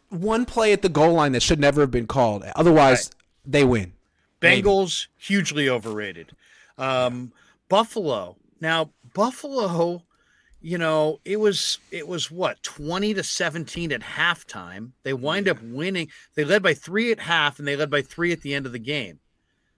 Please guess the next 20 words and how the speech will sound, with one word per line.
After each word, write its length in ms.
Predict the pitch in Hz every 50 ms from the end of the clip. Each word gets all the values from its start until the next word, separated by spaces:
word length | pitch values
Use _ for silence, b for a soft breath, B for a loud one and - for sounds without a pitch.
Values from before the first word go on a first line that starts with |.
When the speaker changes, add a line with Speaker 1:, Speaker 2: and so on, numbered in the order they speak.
| _ _
Speaker 2:
So, 640 | - - - - 147 139 139 135 131 127 123 123 - _ _ _ -
uh, 140 | 107 110 - - _ _ -
to 120 | - 139
me, 320 | 151 170 202 226 220 190 143
and, 220 | 135 147 147 139
and 100 | 156 156
you're 120 | 156 156 151
going 200 | 156 190 202 196
up 100 | 175 -
against 420 | 143 147 - - - - - -
Skylar 440 | - - 139 160 190 190 196 185 175 -
Thompson, 840 | - - - - 180 180 180 165 - - - - 92 87 87 98 _ _ _ _ _ _ _ -
you're, 120 | 127 131
Speaker 1:
Yeah. 120 | 120 107 95 143
Speaker 2:
you 160 | 139 143 135
know, 100 | 131 123
the 100 | 113 120
third 380 | - - - 185 190 196 196 180
string 340 | - - - 185 165 151 127
quarterback, 760 | - - 160 170 160 147 123 107 98 95 95 98 - _ _